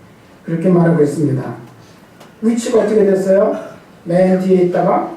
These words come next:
맨 앞으로 그의 위치가 바뀌어졌어요. 그 중간에 무슨 일이 있었어요?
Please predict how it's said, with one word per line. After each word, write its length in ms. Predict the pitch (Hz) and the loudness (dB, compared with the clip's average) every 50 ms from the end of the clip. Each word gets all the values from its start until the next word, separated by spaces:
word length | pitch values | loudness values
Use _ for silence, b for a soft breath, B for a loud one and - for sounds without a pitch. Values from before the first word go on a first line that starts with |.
| - - - | -16 -16 -14
맨 320 | 143 - 160 175 - 233 214 | -10 -6 -4 -2 -2 -2 -4
앞으로 460 | 214 - - 202 196 208 - - - 170 165 - - - - | -4 -6 -6 -4 -2 -2 -2 -2 -2 -6 -10 -14 -14 -10 -4
그의 220 | 226 214 208 202 | -4 -2 -2 -4
위치가 280 | 190 - - 196 - - | -6 -6 -8 -8 -8 -6
바뀌어졌어요. 560 | 165 170 170 170 180 175 185 - - - - - - - | -8 -8 -8 -6 -6 -6 -6 -6 -8 -10 -12 -14 -12 -10
그 100 | - 196 | -8 -8
중간에 380 | 196 - 240 233 233 233 233 226 | -6 -6 -4 -2 0 0 0 0
무슨 260 | 233 226 226 240 240 233 | -2 -2 -4 -2 0 0
일이 160 | 226 220 220 | 0 0 0
있었어요? 520 | - 220 220 214 214 214 220 233 226 - | 0 0 0 0 2 2 2 2 0 -2